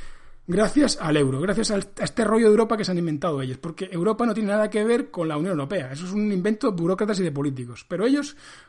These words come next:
con ese invento, pues claro, se dan unos buenos sueldos, ¿sí? Tienen unos, unos soldados de escándalo y tienen unos privilegios que no tenían ni los aristócratas de la Edad Media, ¿no? Y eso no lo van a soltar, ni de coña. O sea, estos no van a soltar todos esos privilegios que tienen allí cuando van a Europa,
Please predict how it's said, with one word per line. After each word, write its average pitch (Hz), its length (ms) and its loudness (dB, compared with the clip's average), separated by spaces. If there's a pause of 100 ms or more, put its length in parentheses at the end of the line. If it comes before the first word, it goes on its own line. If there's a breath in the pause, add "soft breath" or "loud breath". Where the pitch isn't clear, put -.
(120)
con 226 200 2
ese 285 300 4
invento, 294 580 6 (280 loud breath)
pues 135 160 -6
claro, 254 200 2
se 165 120 -2
dan 180 100 2
unos 233 180 2
buenos 262 220 6
sueldos, 233 320 0
¿sí? 247 220 -4 (240 loud breath)
Tienen 247 220 4
unos, - 420 -4
unos 254 260 2
soldados 202 420 0
de 185 100 -6
escándalo 233 600 4
y 175 80 -6
tienen 180 200 0
unos 226 120 0
privilegios 214 640 2
que - 160 -6
no 190 100 0
tenían 208 280 2
ni 233 80 4
los 185 160 -2
aristócratas 202 580 0
de 175 60 2
la 151 80 0
Edad 147 120 -4
Media, 160 340 -2
¿no? 165 120 -14 (960)
Y 175 160 0
eso 170 160 0
no 302 100 6
lo 175 60 2
van 180 100 2
a - 20 -2
soltar, 139 400 0
ni 170 100 4
de 147 160 2
coña. 139 380 4
O 110 40 -14
sea, 156 120 -10
estos 175 240 -8
no 202 60 -4
van 208 40 -2
a 196 40 -2
soltar 196 280 0
todos 208 160 -2
esos 214 80 -2
privilegios 185 380 0
que 196 80 -4
tienen 190 200 -2
allí 190 200 -2
cuando 165 180 -2
van 170 80 -4
a 170 40 0
Europa, 202 380 0